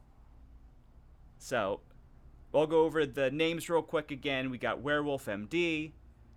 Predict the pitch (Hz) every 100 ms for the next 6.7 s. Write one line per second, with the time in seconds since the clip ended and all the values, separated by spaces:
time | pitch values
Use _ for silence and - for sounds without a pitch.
0 | - 110 98 98 113 127 120 117 113 107
1 | 123 113 104 107 120 151 147 127 104 -
2 | 101 87 107 143 135 127 127 - - -
3 | 110 120 104 98 139 160 160 - - 120
4 | 113 - 120 127 135 135 - - - 131
5 | - 113 117 113 113 - 120 98 101 -
6 | 90 87 92 135 143 147